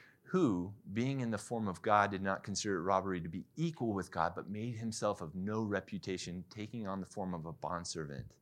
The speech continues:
You know, if you look at these verses and you continue to read through them, you know,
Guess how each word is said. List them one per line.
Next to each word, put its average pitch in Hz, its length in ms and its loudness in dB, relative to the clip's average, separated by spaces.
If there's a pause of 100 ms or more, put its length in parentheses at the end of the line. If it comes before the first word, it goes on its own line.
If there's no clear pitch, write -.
(760)
You 110 100 2
know, 110 260 8
if 113 220 -2
you 139 120 0
look 143 260 0
at - 120 2
these 110 220 2
verses 98 480 2
and 95 140 2
you 95 60 0
continue 113 420 -2
to 101 100 0
read 98 240 0
through 120 200 0
them, 92 260 0 (360)
you 117 140 4
know, 104 140 2